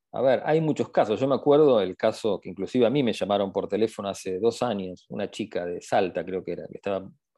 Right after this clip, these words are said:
muy enferma de cáncer y que fue, fue, me contaba ella de primera mano. De hecho, yo en el canal lo subí, el relato de ella.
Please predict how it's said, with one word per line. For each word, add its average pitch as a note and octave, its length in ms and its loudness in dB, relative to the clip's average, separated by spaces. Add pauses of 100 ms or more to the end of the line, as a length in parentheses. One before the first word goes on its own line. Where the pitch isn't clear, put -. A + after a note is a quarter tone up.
(400)
muy G#2+ 200 -2
enferma G2 440 0
de F2+ 120 -4
cáncer G#2 520 0 (120)
y G2 120 -10
que F#2 140 -8
fue, G2 440 0 (680)
fue, G2 640 0
me F2+ 240 -8
contaba F#2 400 4
ella G#2 160 2
de F#2 80 2
primera A2+ 340 4
mano. B2+ 240 4
De A2 60 6
hecho, B2 160 0
yo C3 140 2
en B2 60 4
el G#2+ 120 0
canal A2+ 300 4
lo G2+ 80 2
subí, B2 320 2
el F2 100 2
relato F2+ 400 -4
de E2+ 60 -8
ella. - 200 -16